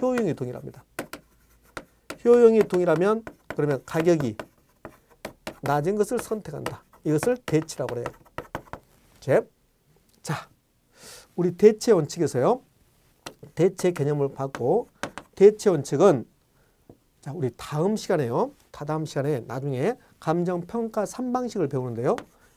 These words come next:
감정평가 삼 방식의 근거입니다. 자,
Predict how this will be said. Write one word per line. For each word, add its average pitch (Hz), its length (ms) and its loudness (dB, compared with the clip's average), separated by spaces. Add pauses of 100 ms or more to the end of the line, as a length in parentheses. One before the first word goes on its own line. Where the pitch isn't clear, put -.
(120)
감정평가 175 760 -2
삼 226 300 -4
방식의 214 480 2
근거입니다. 147 640 -8 (1700)
자, - 240 -20